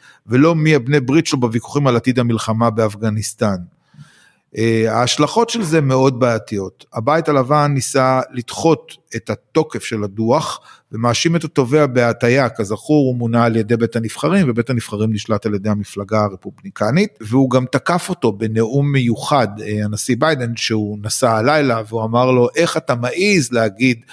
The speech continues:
שאני לא זוכר לגבי, אה, תאונת הדרכים של הבן שלי?" אה, אבל בסוף, בשורה התחתונה, דברי החוקר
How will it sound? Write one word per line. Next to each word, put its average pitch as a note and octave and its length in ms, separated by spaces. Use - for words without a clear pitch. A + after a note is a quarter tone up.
שאני A#2 320
לא B2+ 160
זוכר A#2+ 380
לגבי, A2+ 800
אה, G#2+ 120
תאונת G#2+ 360
הדרכים G#2+ 460
של G#2+ 220
הבן G#2+ 320
שלי?" G2+ 320
אה, A2+ 240
אבל E3+ 640
בסוף, E3+ 440
בשורה B2+ 400
התחתונה, D#3 600
דברי A#2 280
החוקר E3 640